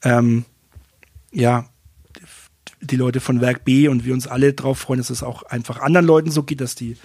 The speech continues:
einfach auch sagen so, "Ey, das ist ein geiler Tag für uns irgendwo, das ist ein geiler Tag mit Hip-Hop, das ist ein geiler Tag, ähm, ähm, mit geilen D Js, mit coolen, äh, Artists" und so weiter.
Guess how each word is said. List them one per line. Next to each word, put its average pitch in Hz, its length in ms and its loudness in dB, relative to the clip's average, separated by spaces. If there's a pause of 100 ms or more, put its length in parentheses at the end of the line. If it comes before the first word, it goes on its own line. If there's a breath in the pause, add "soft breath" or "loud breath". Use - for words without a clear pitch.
(480 loud breath)
einfach 123 280 -8
auch 143 180 -4
sagen 139 240 0
so, 135 100 -4
"Ey, 139 220 2
das 131 160 -6
ist 123 100 -10
ein 120 240 -4
geiler 131 240 2
Tag 131 300 -2
für 143 160 -2
uns 180 440 2
irgendwo, 151 440 0
das 135 100 -4
ist 123 220 -8
ein 123 240 -4
geiler 127 200 -4
Tag 127 220 -6
mit 135 140 -2
Hip-Hop, 147 380 -2
das 135 120 -14
ist 127 140 -8
ein 135 80 -2
geiler 131 240 -2
Tag, 127 340 -2 (600 loud breath)
ähm, 123 280 4 (960)
ähm, 120 320 2
mit 123 220 0
geilen 123 260 2
D 143 160 -2
Js, 127 400 2
mit 131 340 -6
coolen, 139 540 2
äh, 131 500 -2
Artists" 139 560 -2
und 139 160 -4
so 135 140 0
weiter. 139 360 4